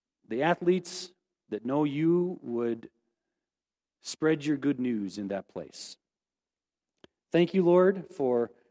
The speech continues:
Greg and Heather Rambo and for just the miracle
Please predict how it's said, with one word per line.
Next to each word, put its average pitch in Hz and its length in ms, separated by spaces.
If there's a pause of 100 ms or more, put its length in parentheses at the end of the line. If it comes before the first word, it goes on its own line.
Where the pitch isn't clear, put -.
(160)
Greg 156 200
and 143 100
Heather 147 220
Rambo 170 540 (680)
and 107 140
for 117 380 (640)
just 113 240 (180)
the 123 80
miracle 139 560